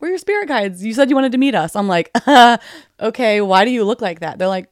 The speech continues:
"Does it really matter what we look like?" I'm like, "You're right." So I'm like, "Who are y'all?" And the one goes, "I'm Greg." I was like, "Hey, Greg." <laughs> And the other one, who's, like, a little bit more in the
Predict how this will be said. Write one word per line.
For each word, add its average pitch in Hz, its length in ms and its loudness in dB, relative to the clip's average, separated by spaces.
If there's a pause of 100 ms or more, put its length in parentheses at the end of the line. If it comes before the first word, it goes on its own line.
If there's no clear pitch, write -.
"Does 196 160 -6
it 196 80 -8
really 190 160 -2
matter 165 240 -4
what 180 80 -2
we 170 100 -2
look 160 180 -4
like?" 202 160 -6
I'm 202 120 -6
like, 180 200 -8
"You're 202 160 -12
right." - 260 -14 (580)
So - 140 -12
I'm 240 40 -8
like, 214 140 -8
"Who 254 220 -4
are 226 180 0
y'all?" 180 400 -12 (520)
And 240 200 2
the 254 80 6
one 254 240 4
goes, 214 260 0
"I'm 277 260 2
Greg." 151 340 0
I 208 40 2
was 202 100 0
like, 208 100 -2
"Hey, 202 140 -2
Greg." 160 360 2
<laughs> - 40 8 (1120)
And 277 100 2
the - 100 4
other 370 240 4
one, 262 140 4
who's, 240 180 -2
like, 214 140 -2
a 208 80 0
little 226 240 0
bit 247 140 0
more 214 180 0
in 202 80 0
the 185 160 -4